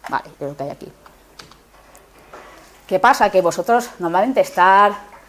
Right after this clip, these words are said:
cargando las imágenes desde H T M L a pelo,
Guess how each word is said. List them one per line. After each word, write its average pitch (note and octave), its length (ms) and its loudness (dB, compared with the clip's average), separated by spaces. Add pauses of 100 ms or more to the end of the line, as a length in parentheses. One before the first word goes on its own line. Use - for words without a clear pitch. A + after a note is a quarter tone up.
(440)
cargando G3+ 380 2
las G#3 160 4
imágenes G3+ 540 0
desde F#3+ 220 0
H F#3+ 200 -2
T G3 80 -4
M G3 180 0
L G3 140 4
a F#3+ 80 4
pelo, A#3+ 360 2